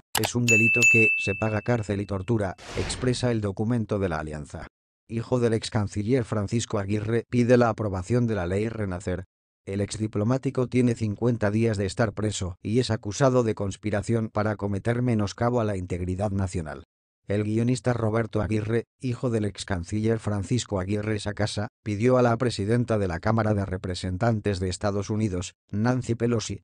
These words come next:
que someta a votación inmediatamente la ley de reforzamiento de la adherencia de Nicaragua a las condiciones para la reforma electoral, Renacer por siglas en inglés. "Día cincuenta para mi papá en prisión",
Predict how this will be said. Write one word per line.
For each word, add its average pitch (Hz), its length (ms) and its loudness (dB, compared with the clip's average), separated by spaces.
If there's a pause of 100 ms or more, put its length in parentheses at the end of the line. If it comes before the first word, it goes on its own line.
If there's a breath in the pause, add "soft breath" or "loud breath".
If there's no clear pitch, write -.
(140)
que 104 140 0
someta 123 480 2
a - 20 4
votación 113 480 2
inmediatamente 110 840 2
la 92 100 -2
ley 104 240 2
de 104 120 0
reforzamiento 104 880 0
de 101 80 0
la 92 140 -2
adherencia 110 500 0
de 98 100 -2
Nicaragua 98 560 -2
a 101 40 2
las 101 180 0
condiciones 90 680 -2
para 101 280 0
la 95 160 0
reforma 113 480 0
electoral, 101 560 -2 (160)
Renacer 110 560 0
por 107 260 -2
siglas 107 400 -2
en 95 100 -2
inglés. 76 500 -10 (420)
"Día 123 320 0
cincuenta 120 600 0
para 107 260 -2
mi 104 140 -2
papá 110 320 -2
en 110 100 0
prisión", 107 460 -2